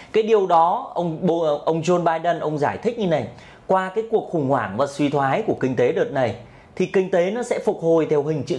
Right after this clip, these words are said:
K và nó sẽ tách lập ra thành hai cái, dạ, hai cái nhánh khác biệt rất là rõ ràng. Và một cái nhánh đi xuống đó là những người, dạ, trung lưu và những người nghèo. Khủng hoảng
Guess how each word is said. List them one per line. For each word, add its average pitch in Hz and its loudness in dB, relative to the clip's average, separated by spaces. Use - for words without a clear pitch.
K 160 -2
và 156 2
nó 151 0
sẽ 175 -2
tách 254 -4
lập 175 0
ra 131 2
thành 135 -6
hai 131 -2
cái, 131 -4
dạ, 143 0
hai 127 -2
cái 120 -2
nhánh 156 -4
khác - -2
biệt 160 -2
rất 240 0
là 185 0
rõ 127 0
ràng. 123 0
Và 147 0
một 180 0
cái 196 2
nhánh 190 0
đi 180 0
xuống 180 0
đó 147 2
là 214 2
những 165 -2
người, 175 2
dạ, 127 0
trung 160 0
lưu 156 2
và 143 0
những 151 -2
người 170 2
nghèo. 131 -2
Khủng 160 2
hoảng 135 -2